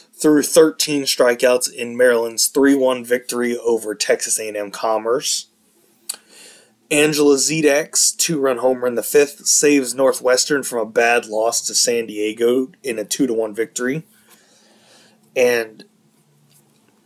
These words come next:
n-, I wouldn't have considered San Diego a bad loss last year, but they're not good this season thus far, and Northwestern needed to win that game.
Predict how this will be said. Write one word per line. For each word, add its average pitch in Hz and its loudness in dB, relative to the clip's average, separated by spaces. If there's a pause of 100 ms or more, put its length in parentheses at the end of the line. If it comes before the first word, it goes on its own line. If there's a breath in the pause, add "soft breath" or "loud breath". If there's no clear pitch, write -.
(680)
n-, 156 -6
I 147 4
wouldn't 165 4
have 143 2
considered 135 2
San 135 0
Diego 120 2
a 104 2
bad 117 0
loss 117 0
last 120 0
year, 139 4
but 113 -6
they're 127 4
not 120 -2
good 107 0
this 107 -2
season 123 -4
thus 110 -2
far, 120 2 (500)
and 104 -6
Northwestern 117 0
needed 110 -4
to 120 -4
win 110 -2
that 104 -2
game. 101 -6